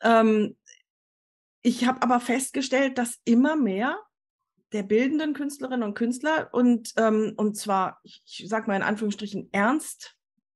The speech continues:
ernstzunehmende oder auch sowas wie Deutschlandfunk Kultur, solche Sender,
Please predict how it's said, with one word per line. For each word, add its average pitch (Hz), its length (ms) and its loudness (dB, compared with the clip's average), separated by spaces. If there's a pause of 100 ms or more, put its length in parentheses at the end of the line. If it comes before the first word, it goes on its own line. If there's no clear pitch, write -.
(220)
ernstzunehmende 302 1160 0
oder 233 300 2
auch 233 200 -2
sowas 220 420 -6
wie 214 320 -6 (600)
Deutschlandfunk 240 720 0
Kultur, 277 600 -4
solche 262 460 -2
Sender, 262 500 0